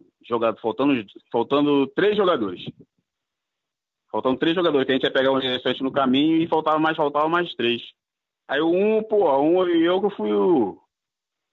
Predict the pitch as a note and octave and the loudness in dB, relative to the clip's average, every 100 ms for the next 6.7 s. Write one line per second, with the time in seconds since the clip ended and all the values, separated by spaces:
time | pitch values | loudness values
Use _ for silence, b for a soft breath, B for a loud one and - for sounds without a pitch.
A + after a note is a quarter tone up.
0 | - A2+ D3 F3+ D#3+ E3+ - - G3 F3+ | -6 0 2 4 2 0 -2 -4 0 2
1 | F#3 F3+ C3+ C#3+ C3 B2 A2 G#2+ G2+ G2 | 2 0 2 2 2 0 0 -2 -4 -8
2 | F#2+ F#2+ G2 - _ _ _ _ - A2+ | -10 -10 -12 -16 _ _ _ _ -4 -2
3 | A2 C#3 C#3 C3 B2 D#3+ D3 G2 G2+ G2 | 0 0 2 2 2 0 0 0 0 -2
4 | F2 F#2 G#2 G2 F#2 F2 F2+ _ A2 C3 | -8 -8 -6 -6 -8 -8 -10 _ -4 -2
5 | D3+ C#3+ D3+ D3+ D3 D#3+ D#3+ D#3+ D#3 D#3+ | -2 0 0 2 2 2 0 0 0 2
6 | E3 E3+ - B2 A2 A#2+ - | 0 -4 -4 -2 0 0 -4